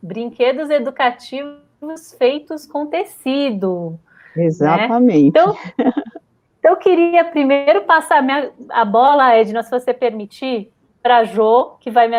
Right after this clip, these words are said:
Speaker 1: a me ajudar aqui nessa, nessa entrevista. Quer dizer, eu acho que eu vou ajudar ela, porque ela é uma super especialista
Speaker 2: <laughs>
Speaker 1: no mundo do trabalho,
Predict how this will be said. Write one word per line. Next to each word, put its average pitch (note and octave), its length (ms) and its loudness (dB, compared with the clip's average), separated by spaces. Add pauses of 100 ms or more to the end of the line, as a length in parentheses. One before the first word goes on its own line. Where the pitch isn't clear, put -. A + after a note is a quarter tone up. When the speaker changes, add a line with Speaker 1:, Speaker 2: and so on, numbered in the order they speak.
(120)
Speaker 1:
a A#3 120 -4
me A#3+ 120 -4
ajudar A3+ 440 -2
aqui A3 220 -6
nessa, G#3+ 440 -6 (380)
nessa G#3+ 220 -8
entrevista. G#3 500 -6
Quer A3+ 100 -2
dizer, G#3 120 0
eu A#3+ 120 4
acho C#4 200 0
que - 80 -4
eu G#3+ 40 -8
vou G#3 100 -2
ajudar F#3+ 360 -2
ela, F#3+ 260 -4
porque - 260 -12
ela F#3 340 -4
é G3 60 -8
uma F#3+ 120 -12
super - 320 -12
especialista G#3+ 680 2
Speaker 2:
<laughs> - 40 -4
Speaker 1:
no B3 140 -4
mundo G3+ 300 -8
do G#3+ 140 -2
trabalho, A3 640 0